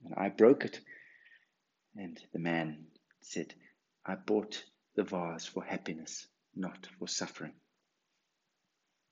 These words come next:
He appreciated his vase, but he also knew that one day it might get lost, it might get broken,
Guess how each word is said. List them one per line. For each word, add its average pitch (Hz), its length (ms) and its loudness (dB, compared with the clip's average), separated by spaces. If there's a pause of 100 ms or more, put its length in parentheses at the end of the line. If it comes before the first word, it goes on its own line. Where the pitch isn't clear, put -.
(2250)
He 156 120 10
appreciated 127 640 6
his 82 140 -6
vase, 82 420 -2 (720)
but 90 120 0
he 95 80 8
also 104 460 6 (120)
knew 107 460 8
that - 220 -8
one 87 180 -2
day 85 300 -2 (340)
it - 180 -4
might 87 220 0
get - 220 -4
lost, - 400 -4
it - 180 -12
might 92 220 2
get - 200 -2
broken, 87 500 -4